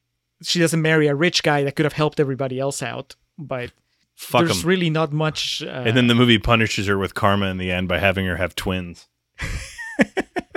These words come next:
Speaker 1: Then she, uh, asks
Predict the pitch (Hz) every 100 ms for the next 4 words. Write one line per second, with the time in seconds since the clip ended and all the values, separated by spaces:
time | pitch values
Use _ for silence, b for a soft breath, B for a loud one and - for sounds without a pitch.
0 | - - - _ _ _ _ - B 269
1 | - 196 190 202 196 185 147 147 156 143
2 | 151 - -